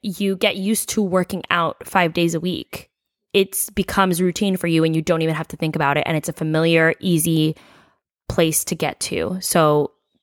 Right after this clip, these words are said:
that's a feedback loop. That would be a positive feedback loop, probably. It's scientifically proven that when you think a negative thought, it is easier to get there than a positive thought.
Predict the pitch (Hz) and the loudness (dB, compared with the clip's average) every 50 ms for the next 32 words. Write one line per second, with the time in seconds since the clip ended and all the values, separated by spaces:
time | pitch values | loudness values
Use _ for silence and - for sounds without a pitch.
0 | - - 160 143 - - 165 151 - 123 - - - - - - - - _ - | -8 -6 -6 -6 -6 -6 -8 -8 -8 -8 -12 -10 -8 -8 -8 -8 -10 -16 _ 0
1 | - 175 185 - 214 185 175 180 165 160 156 - - 170 175 165 151 - - - | 2 2 2 2 0 0 0 0 0 0 0 0 2 2 2 2 0 -4 -4 -6
2 | - - - - - - - - - - - - - - - - - - - _ | -6 -4 -4 -6 -6 -6 -10 -8 -6 -6 -6 -6 -8 -8 -8 -8 -8 -8 -10 _
3 | - - 196 190 - - 254 247 254 240 - 233 214 208 - 180 170 - - 170 | -2 0 0 0 2 0 2 2 2 2 0 0 0 0 -2 -2 -4 -2 -2 -2
4 | 170 160 185 196 220 240 262 269 269 - - 190 180 185 170 170 170 165 165 - | 0 2 2 2 2 2 2 0 -2 -4 -6 0 2 4 4 6 6 4 2 0
5 | _ _ _ _ _ _ _ _ _ _ _ - 190 185 180 185 175 185 208 208 | _ _ _ _ _ _ _ _ _ _ _ -6 -2 2 2 2 2 2 -2 -2
6 | - 214 - 220 202 180 170 175 175 165 - - 156 151 160 175 - - 180 170 | -2 -2 -2 0 0 0 0 0 0 -2 0 0 2 2 2 2 2 0 0 0
7 | 165 156 - - 175 160 - 180 175 165 165 - - 151 156 - - 170 165 170 | 0 -2 -2 -4 -4 -4 -2 -2 -2 -2 -4 -4 -4 -6 -6 -2 -2 0 0 0
8 | 190 202 - - 185 165 156 156 - - - 170 165 147 165 151 151 - - 92 | 0 -2 -4 -4 -4 -2 -2 -2 -4 -4 -2 -2 -2 -2 -2 -6 -6 -4 -2 0
9 | 98 80 | 0 0